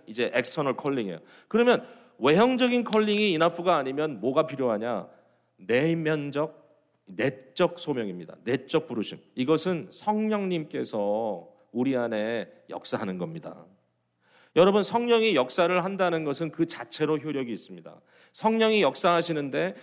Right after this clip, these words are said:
성령이 우리 내면을 깨우시는데 아무 일이 없는 것은 없어요. 우리 안에 새로운 생명이 태동되고요. 믿음이 생겨납니다. 그 믿음이 크지 않을 수도 있어요. 처음에는.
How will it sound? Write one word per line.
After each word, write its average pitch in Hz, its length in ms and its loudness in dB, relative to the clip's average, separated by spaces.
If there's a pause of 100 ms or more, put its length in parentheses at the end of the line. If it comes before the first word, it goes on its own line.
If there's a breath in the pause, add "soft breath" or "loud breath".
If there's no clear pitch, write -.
성령이 220 420 2
우리 190 220 2
내면을 156 400 2
깨우시는데 156 920 0
아무 156 320 2
일이 139 220 2
없는 113 260 -4
것은 104 260 -4
없어요. 92 420 -6 (460)
우리 151 220 4
안에 147 240 4
새로운 180 380 2
생명이 156 380 -2
태동되고요. 135 800 0 (240 loud breath)
믿음이 147 340 -2
생겨납니다. 101 640 -2
그 - 120 -2
믿음이 180 340 -2
크지 - 320 -4
않을 147 160 2
수도 139 220 -4
있어요. 87 460 -8
처음에는. 107 480 -2